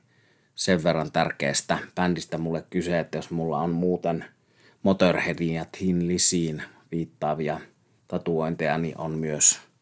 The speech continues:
tuo Nazaret-tatuointi. Ei nyt suoraan pelkästään Nazaret, mutta se liittyy siihenkin tavallaan. Ja sitten mulla on New Orleansin kaupunkiin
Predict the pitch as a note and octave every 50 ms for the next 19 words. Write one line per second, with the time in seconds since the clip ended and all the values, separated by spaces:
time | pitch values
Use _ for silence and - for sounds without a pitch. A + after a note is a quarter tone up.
0 | _ _ _ - D#2+ D#2+ D2+ C#2+ C#2+ C#2+ D2 - - - - _ _ _ _ _
1 | _ - G2 F#2 F#2 F2+ - F#2 E2+ D2 D2 C#2+ C#2+ D#2 - - - - - -
2 | - - E2+ - - E2+ D2+ D2+ D2+ D2+ C#2+ C#2+ D#2 D#2+ - - - - _ _
3 | _ - - C#2 D#2 E2+ G2 G#2+ G#2 - G#2+ G2 F2+ E2+ E2 E2 - - F#2 F2+
4 | D#2+ D2 - - - - C#2+ D2 D#2 D#2+ - - C#2+ C2+ - - - D2+ D#2 -
5 | _ - - - - _ _ _ _ _ _ _ - - - E2+ E2 D#2+ D#2 -
6 | _ - - D2+ D2+ E2 - - - - - F#2+ F#2+ F#2 E2 E2 D#2+ D2 - -
7 | - _ - D#2 D#2+ D#2+ D#2 E2 D#2+ D#2+ D#2+ D#2+ D#2 E2 D#2 - - - _ _
8 | _ _ _ _ _ _ _ _ _ - - _ - F2 E2 E2 D#2+ D#2+ E2 F2
9 | F2 F2 F2+ E2+ D2+ C2+ D2+ D2+ D2+ D2+ D#2 D#2 D#2 - - - E2 E2 - F2
10 | E2+ E2 D#2 C#2+ D2+ D#2 - - - C#2+ D#2+